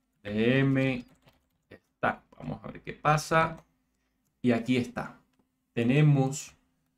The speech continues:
ahora vamos a loguearnos a ver qué pasa. Y aquí tenemos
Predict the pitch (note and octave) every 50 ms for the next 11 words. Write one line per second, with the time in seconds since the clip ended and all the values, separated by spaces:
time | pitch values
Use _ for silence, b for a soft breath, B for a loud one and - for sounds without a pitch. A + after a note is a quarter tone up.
0 | _ _ _ _ _ _ _ _ _ _ _ _ _ _ _ _ _ _ _ _
1 | _ _ _ _ _ _ _ _ _ _ _ _ - A2+ A#2+ A#2+ A#2+ A2+ A2 G#2+
2 | A2 G#2+ - - A2 A#2+ A#2+ B2 C#3+ E3+ F3+ E3+ E3 E3 D#3+ D#3+ D#3+ - - -
3 | A2 G#2 G#2+ A2+ A#2 A#2 - - A2+ - E3+ F3 F3 F3 - F3+ F3 - _ _
4 | - C#3 B2 B2+ A#2+ B2 C#3+ D3 D3 C#3+ C#3 C3+ C3+ C#3 C#3+ D3 C3+ C3+ - -
5 | - - -